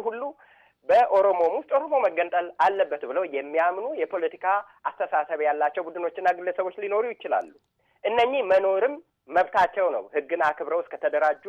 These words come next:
ሀሳባቸውን ለህዝብ አቅርበው ህዝብ እስከደገፋቸው ድረስ እኛ እዛ ላይ ችግር የለንም። ነገር ግን የእነኚህን ቡድኖች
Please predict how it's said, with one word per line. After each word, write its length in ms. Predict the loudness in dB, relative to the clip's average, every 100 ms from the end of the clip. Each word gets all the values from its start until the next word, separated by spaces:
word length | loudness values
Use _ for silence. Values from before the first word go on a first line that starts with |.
| -8
ሀሳባቸውን 680 | -6 0 4 4 0 -4 -6 -8 _ _ _
ለህዝብ 400 | 0 0 0 -6 0
አቅርበው 440 | 2 2 0 0
ህዝብ 220 | -2 -4 -4 -4 -8
እስከደገፋቸው 720 | -6 -4 -2 0 0 0 -4
ድረስ 260 | -2 -2 -2
እኛ 220 | -6 0 2 2
እዛ 140 | 2 2 2
ላይ 200 | 0 -2 -2
ችግር 280 | -6 -4 -4
የለንም። 340 | -4 -12 -20 _ _ _
ነገር 360 | 2 4 4 2 0
ግን 220 | -4 0
የእነኚህን 560 | 0 0 -2 -2 -4 -2
ቡድኖች 500 | -4 -4 -6 -8